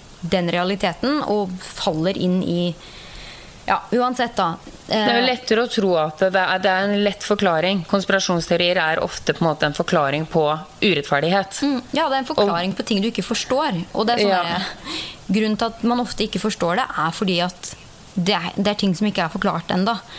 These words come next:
Speaker 1: Men hvis du da finner en nettside da, som claimer at, «Nei, men jeg kan forklare det for deg.» Og det er som du sier, de bruker alltid en liten sannhet i, i fortellingen.
Speaker 2: Mm.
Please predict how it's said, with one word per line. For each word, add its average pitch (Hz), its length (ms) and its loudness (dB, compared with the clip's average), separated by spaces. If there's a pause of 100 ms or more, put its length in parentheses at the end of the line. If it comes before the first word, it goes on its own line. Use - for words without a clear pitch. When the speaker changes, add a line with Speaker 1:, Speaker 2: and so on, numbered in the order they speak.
(320)
Speaker 1:
Men 220 280 2
hvis 214 200 0
du 226 120 0
da 202 160 2
finner 180 380 0
en 208 260 0 (160)
nettside 214 400 -2
da, 247 120 2
som 202 280 0 (800)
claimer 175 500 0
at, - 240 -4
«Nei, 247 140 2
men 240 120 0
jeg 196 140 0
kan 208 140 0
forklare 180 320 0
det 160 80 -4
for 180 100 0
deg.» 202 160 0 (340)
Og - 60 0
det 240 80 4
er 202 60 0
som 208 120 0
du 233 80 2
sier, 233 220 0 (100)
de 226 160 2
bruker 226 460 0
alltid 196 420 -2
en 233 240 2
liten 214 480 0
sannhet 196 640 -2
i, 185 360 0 (460)
i 196 140 2
fortellingen. 220 540 0 (800)
Speaker 2:
Mm. 180 320 4